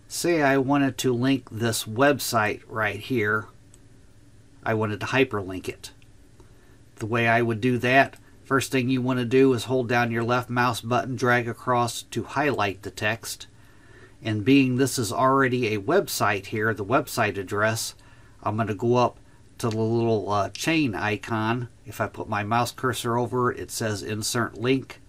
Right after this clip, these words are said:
I'm gonna click on it, and it automatically becomes the link to a website. If I click on that link, there is my website there. Say that this was not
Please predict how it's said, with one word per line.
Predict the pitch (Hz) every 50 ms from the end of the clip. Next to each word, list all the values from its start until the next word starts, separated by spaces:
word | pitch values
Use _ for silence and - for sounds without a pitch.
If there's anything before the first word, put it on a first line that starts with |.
| - - - - - - - -
I'm | - 101 98
gonna | 104 90 95
click | - - 165 160 - 147
on | 147 147 143
it, | 147 - - - - - - - - - - - - - - -
and | - 110 104
it | 101 -
automatically | 95 113 120 113 113 123 120 120 120 - - 127 123 120
becomes | 113 120 - - 120 120 117 117 117 113 110 - - - - - - - - - - - - - - - - -
the | 113 110
link | 107 113 117 110 -
to | - 131 127
a | 120 120
website. | 131 170 151 117 - - - 95 - - - - - - - -
If | - - - 98
I | 98 95
click | - - - 202 196 -
on | 127 117 104
that | 104 107 - - 98
link, | 107 110 123 123 - - - - - - - - - - - - - - -
there | 110 110 113 113 113 110
is | 104 98 117
my | 113 110 113
website | 117 143 156 147 120 - - 120 92 90 - - -
there. | - - - - - - - - - - - - - - - - - - - - - - - - - - - - - - - -
Say | - - - 139 135 139
that | 131 123 113 -
this | - 135 113 - -
was | 123 123 120 107 107
not | 120 120 117 113 104